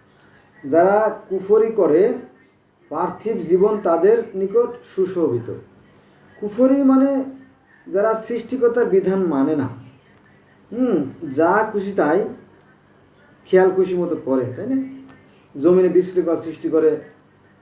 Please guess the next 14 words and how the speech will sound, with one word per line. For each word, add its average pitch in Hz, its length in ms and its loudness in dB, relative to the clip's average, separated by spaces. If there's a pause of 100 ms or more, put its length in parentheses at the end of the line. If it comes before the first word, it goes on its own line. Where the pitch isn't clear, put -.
(480)
তো 196 240 2 (300)
পৃথিবীতে 262 420 -2
দেখবেন 220 360 2
যে 202 420 6
আসলে 220 340 -6
তাই 147 340 -6 (240)
কুফরিদের 214 440 0
জন্য 240 240 2 (840)
পার্থিব 175 320 -4
জীবন 220 160 2
সুশোভিত 185 500 0
আর 117 120 -2
কি। - 140 -10 (600)
হ্যাঁ, 254 200 -6